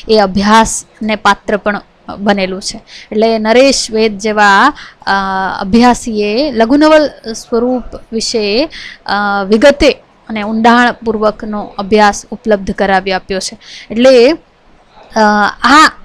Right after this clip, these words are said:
સ્વરૂપ જે છે અત્યારે, અ, વિશેષ પ્રમાણમાં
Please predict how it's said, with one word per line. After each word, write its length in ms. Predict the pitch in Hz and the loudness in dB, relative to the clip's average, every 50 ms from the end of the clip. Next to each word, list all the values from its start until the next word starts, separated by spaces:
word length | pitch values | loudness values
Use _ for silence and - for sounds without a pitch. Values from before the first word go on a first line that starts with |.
| _ _ - - - - - 226 | _ _ -20 -20 -18 -12 -10 -10
સ્વરૂપ 480 | - - - 233 226 240 233 226 - 214 | -8 -4 -2 0 0 0 -2 -2 -6 -6
જે 240 | 196 220 208 202 | -2 -2 -2 -2
છે 260 | 208 - - 214 208 - | -2 -4 -4 -4 -4 -6
અત્યારે, 760 | - 208 - - 254 233 233 233 240 226 214 202 214 269 311 - - - - - - - | -6 -8 -6 -2 0 2 2 2 2 0 0 0 0 -2 -2 -4 -8 -20 -20 -16 -8 -6
અ, 260 | 214 202 196 196 190 | -6 -4 -4 -4 -4
વિશેષ 540 | 196 208 - - 311 320 285 - - - - - - - - - - | -4 -4 0 0 2 2 0 0 -4 -10 -10 -10 -10 -8 -8 -8 -6
પ્રમાણમાં 760 | - 220 214 220 214 214 208 214 208 208 202 190 196 226 294 | -6 -4 -2 0 0 0 0 0 -2 -2 0 0 0 0 -2